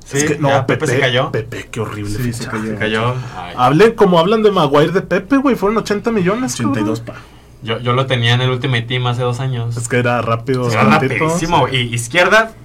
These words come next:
Speaker 3: Malo
Speaker 2: colocado,
Speaker 3: no,
Speaker 2: gol.
Speaker 3: malo no es, Pepe, pero no sé, mentalidad tal
Speaker 2: Creo que
Speaker 3: vez.
Speaker 2: no está grabando, ¿eh?
Speaker 1: A ese Arsenal hay que,
Speaker 3: Sí.
Speaker 1: hay que estarlo viendo,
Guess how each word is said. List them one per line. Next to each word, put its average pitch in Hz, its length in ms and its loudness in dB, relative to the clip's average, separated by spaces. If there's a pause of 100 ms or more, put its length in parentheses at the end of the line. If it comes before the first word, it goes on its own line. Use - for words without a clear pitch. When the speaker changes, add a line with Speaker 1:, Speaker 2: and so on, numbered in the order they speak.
(100)
Speaker 3:
Malo 165 240 2
Speaker 2:
colocado, 165 220 6 (200)
Speaker 3:
no, - 60 -14
Speaker 2:
gol. 160 80 -2
Speaker 3:
malo 202 180 4
no 143 180 2
es, 127 240 0
Pepe, 120 380 -6
pero 107 480 -8 (540)
no 143 160 -2
sé, 135 140 -4
mentalidad 107 580 -2
tal 107 180 -10
Speaker 2:
Creo - 20 -6
que 104 60 -2
Speaker 3:
vez. 104 100 0
Speaker 2:
no 104 60 -6
está 104 140 -6
grabando, 90 420 -6
¿eh? 87 80 -12 (100)
Speaker 1:
A 127 80 -8
ese 139 220 -2
Arsenal 151 500 0
hay 135 120 0
que, 143 600 2
Speaker 3:
Sí. - 120 -14
Speaker 1:
hay 123 80 -4
que 135 80 -6
estarlo 131 340 -2
viendo, 120 440 -2